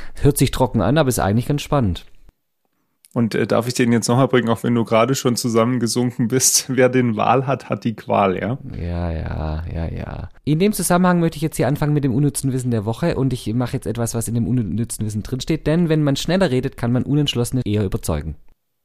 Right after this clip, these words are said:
Speaker 2: Nö. Wobei, wenn du vielleicht, nee, lass mich das mal so sagen, wenn du nachher den Flachwitz schneller sagst,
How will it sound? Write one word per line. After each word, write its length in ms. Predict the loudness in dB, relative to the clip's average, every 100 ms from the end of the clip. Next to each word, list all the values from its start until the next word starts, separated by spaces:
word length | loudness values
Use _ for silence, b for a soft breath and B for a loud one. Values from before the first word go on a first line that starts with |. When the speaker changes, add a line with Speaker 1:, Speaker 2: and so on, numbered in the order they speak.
| _ _ _ _
Speaker 2:
Nö. 500 | -4 0 2 2 0 -4 -10 _ _ 2
Wobei, 320 | 4 6 6
wenn 140 | 4
du 160 | 6 2 0
vielleicht, 400 | 0 2 2 0
nee, 180 | -4 -4 -10
lass 220 | -2 2 2
mich 100 | 2
das 260 | -2 -4
mal 260 | -2 -2 -2
so 220 | -2 -2
sagen, 320 | 0 0 0
wenn 140 | 0 0
du 80 |
nachher 280 | 0 0 0
den 200 | -2 -2
Flachwitz 640 | -4 -4 -4 -4 -6 -4 -4
schneller 680 | -4 -2 0 0 0 -4 -12 _ -18
sagst, 640 | -4 0 2 2 -2 -10